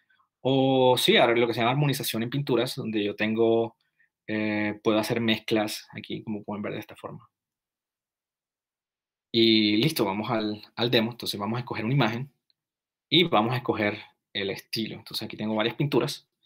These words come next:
Entonces como estamos remoto, <laughs> eh, no puedo preguntar qué imagen quieren, ni tampoco qué ima-, qué estilo quieren. Eh, de pronto, Carlos, si me ayuda, eh, las personas que me ayuden, qué, qué imagen coloco y de estilo y qué imagen de contenido en el chat, y yo voy haciéndolo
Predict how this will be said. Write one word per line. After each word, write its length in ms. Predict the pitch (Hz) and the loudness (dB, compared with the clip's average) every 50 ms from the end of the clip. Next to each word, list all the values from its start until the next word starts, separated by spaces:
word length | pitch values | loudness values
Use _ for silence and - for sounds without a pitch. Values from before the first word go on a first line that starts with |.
| _ _ | _ _
Entonces 180 | _ - - - | _ -18 -12 -6
como 380 | - 123 110 104 110 107 - _ _ _ _ _ _ _ _ | -2 0 0 0 -2 -4 -10 _ _ _ _ _ _ _ _
estamos 420 | - - - - 107 117 123 120 | -18 -10 -8 -6 -4 -4 -2 0
remoto, 380 | - 135 120 110 104 - - - _ - - - - - - - - - | 0 2 2 0 -4 -6 -10 -16 _ -18 -18 -16 -16 -16 -18 -18 -18 -16
<laughs> 520 | - - - - - - - - _ _ | -16 -16 -16 -16 -18 -18 -20 -20 _ _
eh, 380 | - 104 104 101 95 92 98 107 - _ _ _ _ - | -10 -8 -8 -6 -8 -10 -10 -14 -18 _ _ _ _ -4
no 320 | 120 117 117 120 113 113 | -2 2 2 2 2 2
puedo 180 | - 123 117 117 | 2 2 4 4
preguntar 340 | 135 131 120 110 117 110 | 4 2 4 4 2 2
qué 80 | - 127 | 2 2
imagen 320 | 117 117 117 113 139 143 | 2 2 2 4 4 2
quieren, 260 | 143 - 143 117 120 135 | 4 4 2 4 4 2
ni 60 | 131 | 2
tampoco 380 | 113 107 - 101 98 - - | 2 0 0 -4 -6 -8 -2
qué 120 | - - 120 | 2 2 4
ima-, 320 | 117 110 113 110 104 104 | 4 4 2 2 0 0
qué 100 | - - | -2 -2
estilo 340 | 113 - - 113 110 117 117 | -2 0 0 4 4 4 4
quieren. 340 | 117 127 110 110 135 143 - _ _ _ _ _ - - - _ _ _ _ _ | 4 4 2 2 2 -4 -10 _ _ _ _ _ -20 -20 -20 _ _ _ _ _
Eh, 260 | - 110 107 110 110 110 | -2 0 2 2 2 2
de 80 | 107 107 | 2 2
pronto, 260 | - 110 107 113 120 | 2 2 4 4 4
Carlos, 280 | 113 131 123 127 139 139 | 6 4 4 4 2 2
si 100 | - 156 | 2 2
me 100 | 120 110 | 4 4
ayuda, 420 | 107 107 113 131 135 143 143 131 120 | 4 4 4 4 4 2 2 0 0
eh, 520 | 120 117 113 110 110 110 110 107 107 104 104 | 0 0 0 0 0 -2 -2 -4 -6 -6 -6
las 140 | 120 117 117 | -4 -4 -4
personas 300 | - 123 - 220 226 - | -2 -4 -2 -2 -2 -2
que 260 | - 139 120 107 98 104 | 0 0 0 0 0 -4
me 200 | 120 120 117 107 | -4 -2 0 2
ayuden, 300 | 107 110 110 113 123 120 | 2 2 2 0 -2 0
qué, 360 | - 123 117 117 120 120 117 - | 2 4 6 6 4 4 2 0
qué 80 | - 123 | 0 0
imagen 400 | 120 120 117 113 120 139 135 131 | 2 2 2 2 2 2 0 2
coloco 760 | - 131 110 110 117 - - 147 147 143 143 151 151 151 143 120 | 2 4 4 4 2 0 0 0 0 2 0 0 -2 -4 -6 -6
y 400 | 117 113 110 110 107 107 104 - _ _ - - _ _ | -4 -2 -2 -2 -2 -6 -8 -12 _ _ -20 -20 _ _
de 80 | 113 | -4
estilo 240 | 107 - - 117 131 | -2 -2 0 0 2
y 40 | 135 | 2
qué 80 | 135 | 2
imagen 220 | 120 110 107 123 139 | 2 2 2 0 0
de 60 | 131 | -2
contenido 360 | - 117 110 117 107 110 110 | -2 -2 -2 0 -2 -2 -2
en 60 | 123 | -2
el 80 | 127 110 | -2 -2
chat, 260 | - - 123 147 143 | -2 -2 -2 -2 -2
y 80 | - 123 | -2 0
yo 100 | 117 110 | 2 2
voy 120 | 101 98 | 2 0
haciéndolo 520 | 92 - - 110 101 98 95 95 - - | -2 -4 -6 -8 -8 -8 -8 -8 -10 -12